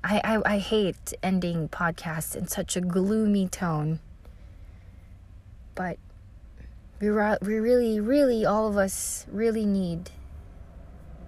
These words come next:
to focus on what truly matters nowadays.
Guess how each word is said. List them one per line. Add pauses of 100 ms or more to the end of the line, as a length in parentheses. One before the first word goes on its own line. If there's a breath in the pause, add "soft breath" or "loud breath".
(200)
to
focus
on (500)
what
truly
matters
nowadays.